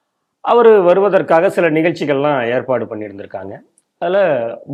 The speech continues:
பூதலூர் அருகே தொண்டராயன்படி அப்படிங்கக்கூடிய ஒரு கிராமம், அதுல ஒரு நூற்றி ஐம்பது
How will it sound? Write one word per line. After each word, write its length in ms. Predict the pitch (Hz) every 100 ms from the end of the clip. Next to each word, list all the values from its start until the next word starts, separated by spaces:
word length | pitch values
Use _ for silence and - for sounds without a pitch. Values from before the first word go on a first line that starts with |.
| 135
பூதலூர் 520 | 208 220 214 180 143
அருகே 440 | 131 131 175 180
தொண்டராயன்படி 1000 | 113 156 160 165 151 139 117 120 117 107 117
அப்படிங்கக்கூடிய 540 | 110 117 113 110 113
ஒரு 180 | 139 104
கிராமம், 400 | 110 110 107 180
அதுல 320 | 185 180 160
ஒரு 280 | 139 143 113
நூற்றி 460 | 135 165 226 - 247
ஐம்பது 640 | 196 175 147 123 107 90